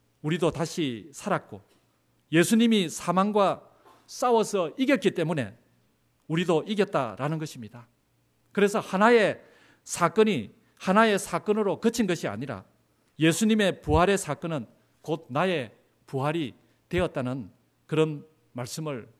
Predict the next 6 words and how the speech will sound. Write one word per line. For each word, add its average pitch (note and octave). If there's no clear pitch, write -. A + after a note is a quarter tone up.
오늘 C3
성경은 B2+
선포하고 C3
있는 G#2+
것입니다. A2+
그런데요, D#3